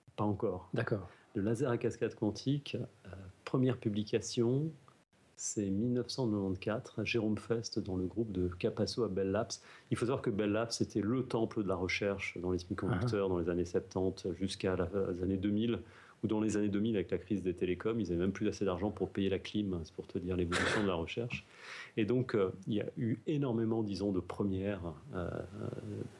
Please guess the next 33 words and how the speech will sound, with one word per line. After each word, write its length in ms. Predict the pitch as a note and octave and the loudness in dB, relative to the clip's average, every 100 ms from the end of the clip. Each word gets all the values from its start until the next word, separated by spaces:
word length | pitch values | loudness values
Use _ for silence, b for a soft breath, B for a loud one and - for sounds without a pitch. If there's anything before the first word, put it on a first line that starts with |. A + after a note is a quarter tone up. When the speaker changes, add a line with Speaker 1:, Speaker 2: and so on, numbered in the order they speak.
| - - - - | -20 -20 -8 -2
Speaker 1:
de, 300 | G2 F2+ E2+ | -2 0 -2
de, 180 | F2+ F#2+ | 0 0
de, 200 | F2+ F2 | 2 2
de, 40 | G2+ - - | 0 -8 -8
c'est 140 | - | -4
un, 120 | D#2 D#2+ | -2 -2
c'est 140 | - | 0
une 80 | F2 | 2
tarte 200 | F2+ - | 2 2
à 20 | |
la 80 | F#2+ | 0
crème 240 | - G#2+ | 2 2
de 80 | F#2 | 4
rupture 380 | E2+ G#2+ A#2+ - | 2 2 0 0
technologique, 560 | - - G2 F#2 A#2 | -2 0 0 0 -2
comme 180 | - F#2+ | -4 -2
disent 220 | F#2 F2 | -2 2
les 60 | F2+ | 2
investisseurs, 580 | F2 - - - - - | 2 -2 -2 0 0 0
sur, 440 | - - - - - - | -2 0 0 -2 -6 -6
dans, 80 | G1+ - - | -4 -4 -2
dans 100 | F#2 | 0
tous 160 | F#2 - | 0 0
ces 100 | - | 0
domaines 260 | G2+ G2+ | 2 2
liés 120 | G2 F#2+ | 2 0
aux 80 | |
semi-conducteurs, 560 | F2+ G2+ F2+ F2+ E2+ G2 | 0 -2 0 0 0 0
à 20 | |
la 60 | E2+ | -2
physique 320 | - F#2 F#2+ | -2 -2 2
en 80 | E2+ | 2
général. 320 | E2+ E2 E2 | 2 2 0